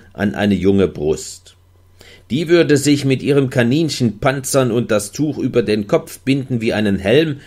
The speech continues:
die würde auch im Scherbensturm nach Mark Niebuhr rufen,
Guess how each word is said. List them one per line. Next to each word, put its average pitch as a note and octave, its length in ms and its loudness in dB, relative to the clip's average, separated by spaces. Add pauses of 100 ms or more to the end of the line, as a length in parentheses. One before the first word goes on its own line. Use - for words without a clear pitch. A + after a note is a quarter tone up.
(320)
die F2 100 -6
würde B2+ 240 2
auch C3 140 -2
im C3 160 0
Scherbensturm C3+ 920 0
nach G#2 260 -2
Mark G#2+ 300 -2
Niebuhr A#2+ 460 2
rufen, C3+ 540 -2